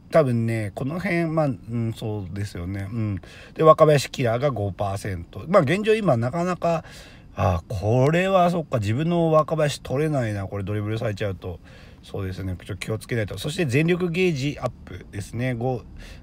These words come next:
えー、全力ゲージが、確かこれゴールすると二十パーセント上がるとか、そういうキャラクターじゃなかっ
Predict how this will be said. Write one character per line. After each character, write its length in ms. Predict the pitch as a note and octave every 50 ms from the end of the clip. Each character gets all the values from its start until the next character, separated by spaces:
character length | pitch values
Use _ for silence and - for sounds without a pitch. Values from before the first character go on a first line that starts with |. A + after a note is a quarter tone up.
| - - -
え 480 | G#2 G2+ G#2 G2+ G2 G2 G2 G2 F#2+ F#2
ー、 20 |
全 120 | G2 B2 C3
力 120 | C3+ B2+
ゲ 140 | B2+ C3+ C#3
ー 40 | C3
ジ 120 | A#2+ B2+
が、 160 | C#3+ F3 E3 C#3 B2+
確 180 | C#3+ F3 -
か 80 | B2+ A2+
こ 100 | G#2 A#2+
れ 60 | A2
ゴ 220 | A2 - G4 G#4+
ー 20 | F#4
ル 80 | D4+
す 80 | - E3
る 60 | C#3+
と 80 | A#2 A#2
二 100 | A2+ A2
十 140 | G#2+ A#2 -
パ 100 | - A#2
ー 40 |
セ 40 | B2
ン 60 | A#2
ト 80 | G2+ G2
上 40 | F#2+
が 80 | G2
る 120 | G2 F#2+ F2+
と 80 | -
か、 80 | - -
そ 140 | - - C3+
う 40 | C#3+
い 60 | C#3+
う 20 |
キ 100 | - -
ャ 40 | B2+
ラ 60 | B2+
ク 60 | B2
タ 100 | - C3+
ー 40 | B2
じ 80 | A#2+ A#2
ゃ 40 | A2+
な 140 | A2+ A2+
か 120 | - -
っ 20 | G#2